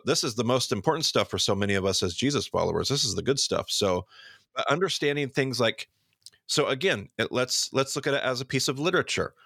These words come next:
Understanding that gospel was not a new idea. It was actually a, uh, a, a political genre of communication and a declaration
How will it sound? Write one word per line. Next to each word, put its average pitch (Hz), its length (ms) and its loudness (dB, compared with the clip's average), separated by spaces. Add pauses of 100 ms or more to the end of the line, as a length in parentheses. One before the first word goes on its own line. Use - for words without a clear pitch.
(300)
Understanding 147 720 0
that 131 260 2 (160)
gospel - 580 0 (580)
was 117 580 0 (640)
not 101 280 2
a 113 40 0
new 117 280 0
idea. 117 540 0 (100)
It 107 120 0
was 110 160 -2
actually 110 640 0
a, 104 380 2 (640)
uh, 95 320 0 (100)
a, 95 300 0
a 101 80 -4
political 117 800 -2 (200)
genre 98 720 0 (340)
of 107 380 0
communication 123 720 -2 (380)
and 107 240 0
a 107 80 2
declaration 135 680 0